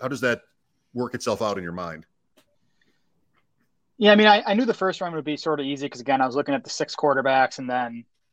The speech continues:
Speaker 2: McCaffrey, Taylor, Kupp, and Jefferson. I knew I'd get one of those guys. And then beyond that, I mean, I'm always just looking at eleven and twelve and, you know, specifically what they have at the onesie positions, or I guess it's not a onesie position in this league, but, you know, at, at quarterback and tight end, and that's sort of dictating what I do.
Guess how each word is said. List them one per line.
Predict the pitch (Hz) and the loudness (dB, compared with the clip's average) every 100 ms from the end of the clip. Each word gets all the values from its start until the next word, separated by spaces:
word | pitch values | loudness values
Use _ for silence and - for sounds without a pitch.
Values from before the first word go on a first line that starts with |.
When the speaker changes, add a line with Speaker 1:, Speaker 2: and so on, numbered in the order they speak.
| - | -14
Speaker 2:
McCaffrey, | - 147 139 - 131 127 123 _ - | 2 4 4 0 -4 -4 -6 _ -8
Taylor, | 139 127 123 120 117 - | -4 -4 -4 -4 -6 -8
Kupp, | - 123 - | -4 -4 -6
and | 117 | -10
Jefferson. | 117 - - 120 | -10 -10 -12 -12
I | 113 | -8
knew | 127 | -4
I'd | 120 | -2
get | 117 120 | -2 -2
one | 127 | -2
of | 117 | 0
those | 113 110 | -2 0
guys. | 117 117 | -2 2
And | 185 | 6
then | 208 | 8
beyond | 202 156 | 8 6
that, | 135 143 | 4 2
I | |
mean, | 123 | 0
I'm | 123 135 | -2 0
always | 135 123 | 0 -2
just | 120 - _ - | -12 -18 _ -12
looking | 135 139 127 | -10 -10 -6
at | 127 | -6
eleven | 123 131 123 120 | -4 -4 -4 -8
and | - | -8
twelve | 131 123 131 120 | -2 -2 -2 -8
and, | 120 147 - | -14 -16 -16
you | 131 | -12
know, | 120 | -12
specifically | - 139 160 - 143 | -10 -4 -4 -2 -2
what | 127 135 | 0 0
they | 131 | -2
have | 120 127 120 | -2 -4 -4
at | |
the | 120 | -6
onesie | 120 123 113 | -6 -6 -10
positions, | 110 113 - 113 110 - | -10 -8 -8 -10 -14 -8
or | 113 | -2
I | |
guess | 113 - | -2 -4
it's | - | -4
not | 127 120 | 0 0
a | |
onesie | 120 117 110 | 0 -2 -6
position | 113 113 - | -4 -4 -4
in | 117 | -4
this | 117 - | -4 -2
league, | 117 110 | -2 0
but, | 117 | 2
you | |
know, | 123 160 | 6 6
at, | 170 | 8
at | 170 - | 4 4
quarterback | 175 156 143 135 | 4 4 4 -2
and | 123 | -6
tight | 139 127 | -6 -4
end, | 131 131 | -8 -10
and | 123 | -8
that's | 127 - | -8 -6
sort | 135 120 | -8 -8
of | |
dictating | 123 - 131 123 120 | -10 -10 -6 -6 -6
what | 120 | -6
I | 117 - | -6 -6
do. | 117 120 | -8 -6